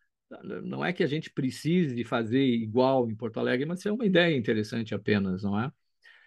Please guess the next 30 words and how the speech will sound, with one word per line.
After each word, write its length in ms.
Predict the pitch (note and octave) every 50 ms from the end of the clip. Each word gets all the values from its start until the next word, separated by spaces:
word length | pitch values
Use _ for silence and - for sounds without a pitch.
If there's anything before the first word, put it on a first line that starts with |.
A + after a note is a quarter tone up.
| - _ _ _ _
E 80 | - C3+
vocês 200 | C#3 C#3 - D3
estão 140 | - D#3+ C#3
vendo 140 | B2+ C3 B2
de 80 | B2
novo 180 | C#3 C3+ A#2+ A#2
bicicletas, 640 | A#2+ A#2+ A2+ - - - D3+ C#3 C3 B2 - C3+ -
pessoas 360 | - A#2+ A2 - B2 A2 -
passeando, 840 | - - A2+ A2+ - - C#3 B2+ B2 B2 B2 B2 B2 A#2+ B2 A#2+ - _ _ _ -
ocupando 800 | E3+ - - F3 - - - E3 E3+ F#3 F#3+ F#3+ F3+ C#3 A#2
esse 180 | G#2+ A2 - -
espaço. 340 | A2+ - - G#2 G#2+ - C3+
Isso 140 | A#2+ -
também 300 | - D3+ C#3 C#3 C#3+ D3+
é 40 | D3+
outro 260 | C#3 D3 E3 D#3+ E3+
elemento 340 | D#3 D3+ C#3 C3 C3+ C3+ - C#3
importante. 480 | - - C#3+ - - A2+ G2+ F#2 -
Não 260 | G#2+ A2 A2+ A#2+ A#2+
adianta 560 | A#2+ A#2 A#2 G#2 A2 A2+ A#2+ D3 F#3 F#3 F#3+ E3+
nada 340 | C#3 B2 A#2 A#2+ B2 C3+
fazer 300 | B2 - - G#2 G#2 A2+
projetos 640 | G#2+ A2 A#2+ A2 G2+ F#2+ A2 A2 G#2+ - A#2+ G#2+ G2 G#2+
lindos, 480 | A2+ A2 A2 A#2 C3 C#3 C#3 C#3+ C3+
fantásticos, 880 | - - B2 G#2+ G#2+ A2+ G#2+ G#2 G#2+ A2 A2 - C#3 - - D#3 D3 - _ _ _ _ _ _
se 80 | -
as 60 | A2+ -
pessoas 300 | - A#2 - A#2 A2 A2+
não 120 | A#2+ A#2+
ocuparem. 500 | B2 - B2+ B2 - B2+ G#2+ G2+ F#2+ -